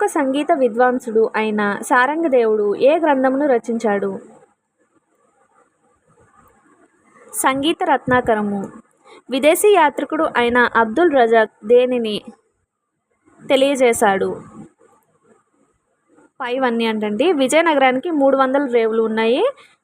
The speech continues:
ప్రపంచంలో ఏ నగరము విజయనగరానికి సాటిరాదు. వేశ్యల నుండి వసూలు చేసిన పన్ను భక్షక భట్-, రక్షక భటుల జీతానికి సరిపోతుంది.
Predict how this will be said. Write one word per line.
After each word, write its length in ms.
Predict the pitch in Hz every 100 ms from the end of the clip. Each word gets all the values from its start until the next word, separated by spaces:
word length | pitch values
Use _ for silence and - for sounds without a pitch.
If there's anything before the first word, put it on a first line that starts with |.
| -
ప్రపంచంలో 680 | 254 294 320 302 262 247 233
ఏ 180 | 233 254
నగరము 560 | 311 277 240 240 226 214
విజయనగరానికి 800 | 226 240 320 320 247 233 233 233
సాటిరాదు. 800 | 349 240 208 226 220 220 294 508 - _ - - -
వేశ్యల 520 | 226 262 320 - 381 370
నుండి 400 | 302 254 269 247
వసూలు 440 | 226 247 302 302 302
చేసిన 260 | 269 254 294
పన్ను 580 | 330 247 226 220 214 - _
భక్షక 540 | 226 254 240 - 339 392
భట్-, 360 | 269 247 - - _ 233
రక్షక 400 | 233 - 330 370
భటుల 360 | 277 262 262
జీతానికి 600 | 254 240 240 254 240 254
సరిపోతుంది. 840 | 349 269 226 226 226 214 202 196